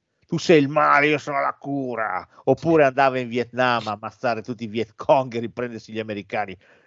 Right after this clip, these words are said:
"Se vengo a prenderti." O dall'altra parte c'era Schwarzenegger che faceva Commando, o faceva Codice Magnum, faceva quelle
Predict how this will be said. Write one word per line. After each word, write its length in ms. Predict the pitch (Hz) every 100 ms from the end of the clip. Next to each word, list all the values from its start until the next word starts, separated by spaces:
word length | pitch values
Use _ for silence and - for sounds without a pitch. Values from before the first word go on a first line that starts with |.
| _
"Se 340 | 90 87 92 90
vengo 320 | 95 95 92
a 60 | 92
prenderti." 840 | - 98 90 90 85 85 - 92 - _ -
O 180 | 151
dall'altra 380 | 151 156 170 226
parte 300 | - 190 123
c'era 180 | 113 135
Schwarzenegger 920 | 113 120 151 127 165 160 185 196 202
che 60 | 139
faceva 300 | 120 135 110
Commando, 920 | - 147 131 127 95 95 92 95 92 _
o 80 | 110
faceva 360 | 120 - 123 107
Codice 460 | 127 113 104 -
Magnum, 520 | 104 123 135 120 120 113
faceva 180 | 104 104
quelle 220 | 123 107